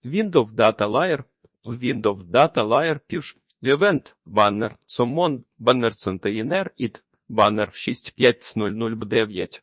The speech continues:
А п'ять нуль чотири Ф дев'ять тридцять п'ять, в сім два Е шість А два Е шість сім. Було вирішено не економити на оздоблювальних матеріалах,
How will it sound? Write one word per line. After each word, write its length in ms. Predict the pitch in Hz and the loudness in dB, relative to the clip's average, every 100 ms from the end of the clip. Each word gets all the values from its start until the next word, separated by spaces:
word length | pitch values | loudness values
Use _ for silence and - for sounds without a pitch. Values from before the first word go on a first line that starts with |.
| _ | _
А 120 | 107 | 0
п'ять 300 | 113 110 104 | 2 0 -2
нуль 180 | 131 175 - | -2 -4 -2
чотири 400 | - 107 113 123 | -2 0 0 -2
Ф 140 | - 117 | -2 -4
дев'ять 540 | 110 117 107 101 - | 2 2 2 -4 -4
тридцять 340 | 117 110 - - | -6 -6 -8 0
п'ять, 380 | 110 107 - _ | 2 2 -2 _
в 100 | - - | -20 -12
сім 300 | - 220 190 | -2 -2 2
два 280 | 156 127 - | 4 4 2
Е 40 | |
шість 340 | 113 113 - 113 | -6 -6 -8 0
А 140 | 135 | 0
два 200 | 143 120 127 | 2 -2 0
Е 80 | 123 | -4
шість 280 | - - | -6 -12
сім. 340 | - - 220 113 - - _ 110 | -14 -10 -10 -12 -20 -20 _ -8
Було 340 | 107 110 113 | -4 -2 0
вирішено 540 | 123 123 123 - 101 | 0 -2 -4 -6 -4
не 120 | 98 104 | -4 -4
економити 720 | - - 113 160 170 165 139 | -6 -4 0 0 0 -2 -2
на 140 | 117 | -2
оздоблювальних 880 | 113 113 117 123 113 107 104 104 - | -6 -4 -2 0 0 0 -2 -6 -4
матеріалах, 840 | 104 - 101 104 110 127 - _ | -2 -2 -4 -4 -2 -4 -6 _